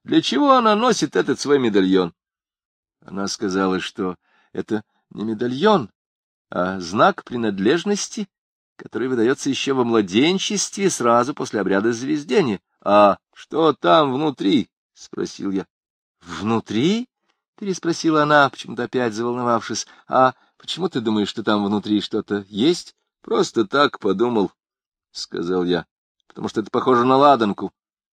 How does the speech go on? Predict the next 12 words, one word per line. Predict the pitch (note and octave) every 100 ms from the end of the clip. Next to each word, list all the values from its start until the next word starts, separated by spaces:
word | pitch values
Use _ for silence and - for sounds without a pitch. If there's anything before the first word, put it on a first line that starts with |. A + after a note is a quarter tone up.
| _ -
а | G#2
в | A2
ладанке | D3+ C#3 G2+ -
всегда | - A2+ G2 G#2+ G2+
что-то | - G2+ G2
есть, | F#2+ F2+ - - _ _ _
прядь | - - B2 -
волос | G#2+ A2 B2+ A2
или | G2+
портрет | F#2 G2 - A2 -
любимого | F#2 G2 A2+ G2 F2+
человека». | - - F#2+ F#2 G#2 G2